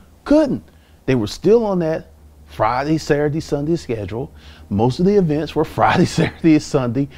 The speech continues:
You will find yourself in a situation where you have great personal freedom, and if you have a mate, that's cool,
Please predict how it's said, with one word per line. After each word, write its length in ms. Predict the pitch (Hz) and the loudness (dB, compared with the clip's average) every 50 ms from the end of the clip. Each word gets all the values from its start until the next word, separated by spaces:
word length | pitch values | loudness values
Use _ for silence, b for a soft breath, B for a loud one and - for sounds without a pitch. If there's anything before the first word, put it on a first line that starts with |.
| B B B B B B | B B B B B B
You 140 | - 165 190 | 4 4 6
will 120 | 190 175 165 | 6 4 4
find 400 | - - 208 214 226 226 220 208 | 2 -2 -4 -4 -2 -4 -4 -4
yourself 460 | 190 170 156 - - 160 151 143 - | -4 -4 -4 -2 -2 -2 -2 -2 -2
in 80 | 139 | -6
a 40 | 127 | -6
situation 600 | - - 135 - - 120 135 143 147 - - 123 | -6 -6 -6 -6 -4 -2 -2 -2 -2 -2 -4 -4
where 120 | 110 107 117 | -4 -2 -2
you 120 | 135 156 | -2 -2
have 260 | 143 123 101 95 95 | -2 -4 -6 -6 -8
great 340 | 95 - 131 151 160 147 - | -6 -2 0 2 2 2 0
personal 400 | - - 143 135 - - 113 104 | -2 -4 -4 -4 -4 -6 -6 -6
freedom, 420 | - - 185 202 196 175 180 185 b b b b b b b - | -4 -2 0 0 2 0 -2 -4 b b b b b b b -6
and 120 | - 113 113 | -2 -2 -2
if 80 | 107 | 0
you 100 | 113 113 | 0 -2
have 120 | 113 104 95 | -2 -2 -2
a 60 | 92 | -4
mate, 340 | 95 131 185 208 214 - - | -4 -2 0 -2 -2 -2 -2
that's 200 | - 127 117 - | -4 -4 -4 -4
cool, 420 | - - 226 247 233 196 180 180 | -4 -2 0 0 2 0 -2 -4